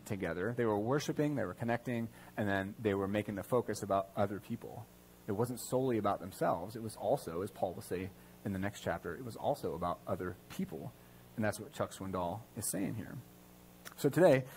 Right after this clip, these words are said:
as we look into Philippians one and we look at perspective, um, I hope this will free us in a way to say, "Hey, I don't need to listen to that message that says, 'Hey, you need this, you need more to make you happy.'" I hope you'll have the luxury as a follower of Christ to say, "No,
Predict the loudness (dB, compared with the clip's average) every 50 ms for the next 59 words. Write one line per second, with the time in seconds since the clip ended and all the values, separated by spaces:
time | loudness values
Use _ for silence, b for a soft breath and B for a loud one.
0 | B B B 4 4 4 4 4 4 6 6 6 6 6 6 6 4 4 4 4
1 | 4 6 6 4 4 4 2 2 4 4 4 4 4 2 0 0 2 2 2 4
2 | 2 2 2 2 2 2 2 2 2 2 2 0 -2 -2 -2 -2 -2 0 -4 -2
3 | 2 4 4 4 4 0 -10 -8 -8 -8 -8 -10 B B B B B B B B
4 | B 0 2 4 4 4 4 2 2 2 4 4 6 4 4 4 4 4 2 2
5 | 2 2 2 2 2 2 0 2 4 6 6 6 6 6 4 2 0 -2 -4 -2
6 | -2 0 2 2 2 2 0 -2 -4 -2 0 2 2 2 2 -2 -4 -8 -8 -4
7 | -2 0 0 0 0 -2 -2 0 0 2 4 4 4 2 0 -2 -2 0 0 2
8 | 2 2 0 -2 B B B B B B B B -20 -8 0 2 4 4 4 4
9 | 2 2 4 4 4 4 2 2 0 0 0 -2 -4 -6 -6 -6 -6 -2 0 0
10 | 0 2 0 0 0 0 0 -2 -2 0 0 0 0 0 -2 -2 -2 0 0 0
11 | -2 -6 -8 -6 -4 -2 0 0 2 2 0 0 -4 -4 -2 0 0 2 2 0
12 | 0 -2 -4 -4 -4 -4 -4 -4 -6 -2 -2 -2 -2 -2 -2 -2 0 2 2 2
13 | 2 2 2 2 2 2 0 0 -2 -2 2 4 4 2 2 0 -2 -2 -2 -2
14 | -4 -4 -4 -2 0 0 0 -2 -4 -4 -2 -2 -2 -2 -4 -6 -6 -4 -4 -4
15 | -4 -4 -2 -2 -2 -2 -2